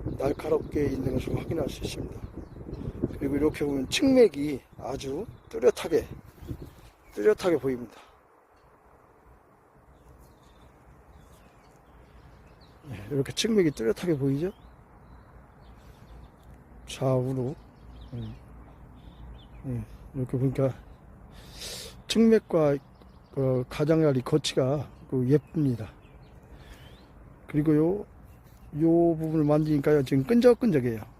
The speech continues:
여기 제가 만지는 부분이 끈적끈적해서, 어, 벌레들이 올라가지 못하게 이렇게 돼 있고요. 그리고 요 밑에 보면 이렇게 털처럼 생긴, 어,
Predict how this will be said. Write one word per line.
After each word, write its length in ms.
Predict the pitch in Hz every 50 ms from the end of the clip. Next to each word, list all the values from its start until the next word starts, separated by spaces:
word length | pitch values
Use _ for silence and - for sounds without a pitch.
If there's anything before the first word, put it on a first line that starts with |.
| - - - - - 147
여기 160 | 131 131 127
제가 220 | - - - 143 131
만지는 380 | 123 135 139 143 143 135 127
부분이 360 | 123 117 110 120 151 190 - -
끈적끈적해서, 800 | - 180 190 190 180 - 170 151 151 139 131 127 165 160 143 127 - - - - - - - - - -
어, 120 | - 135 127
벌레들이 800 | - - 160 160 160 160 151 135 143 131 135 135 139 170 208 226 196 156 143
올라가지 460 | 143 139 139 147 139 139 135 123 131
못하게 560 | 131 143 - - - 147 131 131 131 131 135 -
이렇게 220 | 127 123 - 127 117
돼 180 | - - 131 131
있고요. 400 | 123 - - 117 120 127 147 - - - - - - - - - - - - - - - - - - - - - - - - - - - - - - - -
그리고 240 | 151 139 143 135 139
요 200 | 139 147 156 156
밑에 320 | 160 160 - - - 151
보면 420 | 139 135 135 135 143 151 151 143
이렇게 480 | 139 135 135 139 139 139 139 139 - 143 -
털처럼 560 | - - 226 240 - - 226 226 240 233 214
생긴, 560 | 196 180 156 143 135 135 135 139 151 143 117 - - - - - - - - - - - - - - - - - - _ - - -
어, 800 | 156 151 143 139 135 135 131 135 131 131 131 131 123 127 139